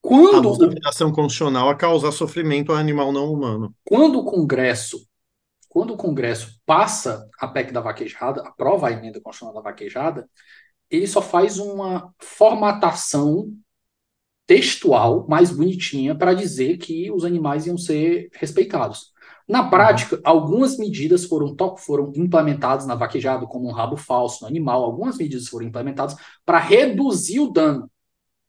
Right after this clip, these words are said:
Speaker 1: Uhum.
Speaker 2: Mas reduzir o dano não é eliminar o dano. Então a gente vê que a inconstitucionalidade, ela permanece.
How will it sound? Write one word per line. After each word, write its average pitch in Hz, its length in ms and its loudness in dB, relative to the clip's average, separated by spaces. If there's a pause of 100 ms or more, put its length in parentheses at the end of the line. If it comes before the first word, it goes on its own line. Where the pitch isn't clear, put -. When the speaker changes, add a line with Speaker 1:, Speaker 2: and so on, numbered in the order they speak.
(160)
Speaker 1:
Uhum. 135 200 -6
Speaker 2:
Mas 175 240 4
reduzir 202 640 0
o 147 80 -2
dano 147 600 2 (640)
não 233 640 2
é 165 340 0 (420)
eliminar 160 1120 -4
o 123 60 -12
dano. 107 380 -10 (2000)
Então 180 300 2
a 196 60 4
gente 220 260 -4
vê 196 540 2
que - 120 -4
a 214 120 -2
inconstitucionalidade, 220 760 -2
ela 214 220 -4 (300)
permanece. 226 840 0